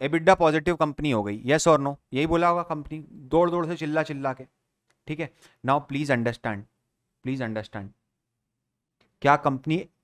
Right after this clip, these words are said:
कंपनी को समझ में आ रहा था कि मेरे को कैसे भी करके एबिडा पॉजिटिव होना है, तो कंपनी ने क्या जुगाड़ निकाला है पता है? कंपनी ने एनालाइज करी उसकी इनकम स्टेटमेंट, उसको समझ में आया, साला, एबिडा पॉजिटिव अपन तब तक नहीं हो सकते जब तक ये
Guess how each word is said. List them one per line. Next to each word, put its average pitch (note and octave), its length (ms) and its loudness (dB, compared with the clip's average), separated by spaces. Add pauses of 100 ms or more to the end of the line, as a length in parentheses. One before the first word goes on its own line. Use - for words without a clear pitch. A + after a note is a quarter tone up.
(180)
कंपनी D3 380 2
को F3+ 140 -2 (300)
समझ D#3+ 380 2
में F#3 120 4
आ E3+ 40 6
रहा E3+ 120 4
था F3+ 100 0
कि F#3 100 -6
मेरे E3+ 160 -2
को F#3 100 -4
कैसे F3+ 360 -2
भी G3+ 120 -2
करके F#3+ 320 4
एबिडा D#3+ 320 4
पॉजिटिव D#3 420 6
होना C3 220 8
है, G2+ 100 2 (320)
तो D3+ 60 4
कंपनी D3 360 4
ने D#3+ 100 0
क्या D#3 220 4
जुगाड़ C#3+ 340 4
निकाला C3 300 -6
है C3 60 -8
पता B2 200 -8
है? C3 120 -12 (960)
कंपनी C3+ 300 -2
ने F3 180 -2
एनालाइज C#3 500 2
करी D#3 260 0
उसकी D#3 240 -4
इनकम C3+ 320 -2
स्टेटमेंट, A#2+ 440 -2
उसको C3+ 220 0
समझ C#3+ 320 4
में D#3+ 100 0
आया, E3 80 0
साला, E3 240 -2
एबिडा C3+ 400 0
पॉजिटिव D3+ 360 -2
अपन F3 180 -2
तब - 160 0 (100)
तक E3 140 -2
नहीं E3+ 120 2
हो E3 80 2
सकते F3+ 400 -4 (420)
जब C#3+ 260 0
तक E3+ 120 2
ये E3+ 80 0